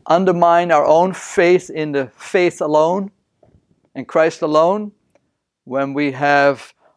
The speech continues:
our own additions to faith alone, namely faith plus something else. Faith plus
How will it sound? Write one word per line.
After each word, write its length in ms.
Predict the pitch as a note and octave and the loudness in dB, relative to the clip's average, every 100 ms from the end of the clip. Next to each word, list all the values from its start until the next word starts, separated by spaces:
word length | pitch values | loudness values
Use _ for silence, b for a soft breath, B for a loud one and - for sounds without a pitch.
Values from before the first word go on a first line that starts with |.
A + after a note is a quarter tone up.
| - | -4
our 240 | C#3 C#3 | -2 0
own 360 | C#3+ D3+ D#3 - | 0 0 -4 -8
additions 880 | C#3+ G#2 D#3+ - D#3+ C3 A#2 - - - | -10 -6 -8 -8 -10 -12 -16 -20 -20 -14
to 160 | C#3 A2+ | -12 -10
faith 460 | - C3+ C3 - - | -6 -4 -6 -8 -8
alone, 540 | C3+ C3 B2+ A#2 G#2 _ _ | -4 -2 -2 -6 -14 _ _
namely 460 | B2+ C3 C3 C3 A#2+ | -6 -4 -4 -6 -8
faith 580 | - - C#3+ C3 - - _ _ - | -12 -4 -2 -2 -4 -12 _ _ -10
plus 640 | D#3 C3+ B2+ - - - _ _ _ - | -2 0 0 -6 -18 -20 _ _ _ -14
something 480 | - B2+ A#2 A2+ | -6 -6 -6 -10
else. 500 | A2+ A#2+ A#2+ - - _ _ _ _ _ _ _ _ _ _ _ _ _ _ _ _ _ _ _ _ - | -10 -12 -16 -20 -20 _ _ _ _ _ _ _ _ _ _ _ _ _ _ _ _ _ _ _ _ -20
Faith 600 | - G3 E3 D#3+ - - _ _ _ - | -4 0 2 0 -2 -20 _ _ _ -8
plus 580 | - D3+ D3 - - | 0 2 2 -2 -16